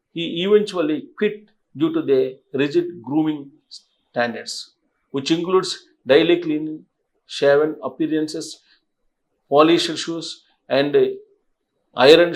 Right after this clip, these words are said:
shirts. He claimed to have earned between fifty to sixty a month, work, working just two trips a day with Sundays off. The Reddit user con-, contrasted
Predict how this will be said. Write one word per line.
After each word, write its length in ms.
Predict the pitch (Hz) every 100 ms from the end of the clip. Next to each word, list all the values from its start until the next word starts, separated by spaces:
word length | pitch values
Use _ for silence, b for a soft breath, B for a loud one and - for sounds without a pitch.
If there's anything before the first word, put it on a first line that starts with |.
| -
shirts. 260 | 156 - - _ _ _
He 80 | 170 202 180
claimed 260 | 143 143 139
to 60 | 143 135
have 140 | 131 131 - 127
earned 180 | 143 156 131
between 260 | 135 131 131 - _ _ 175
fifty 260 | 175 202 185
to 60 | 147 135
sixty 340 | - - - 135 - _ _ _ _ -
a 40 | 127
month, 220 | 123 117 - - _ _ _ _ _ b b _ 135
work, 160 | 151 - _ _ _ _
working 300 | 151 151 196 165
just 220 | 170 175 - - _
two 120 | - 196
trips 240 | - 175 - - 135 139
a 20 | 127
day 100 | 143 131
with 140 | 131 -
Sundays 320 | 131 123 131 131 _ _ _ - 104
off. 140 | - _ _ _ _ _ _ _ _ _ _ _ _ _ _ _ _ _ _ - 120
The 100 | 143 139
Reddit 320 | 160 208 214 214 - _ _ 143 170
user 260 | 175 170 156 - - _ _ _ _ _ _
con-, 380 | 156 160 160 - -
contrasted 560 | 151 165 165 156 - 147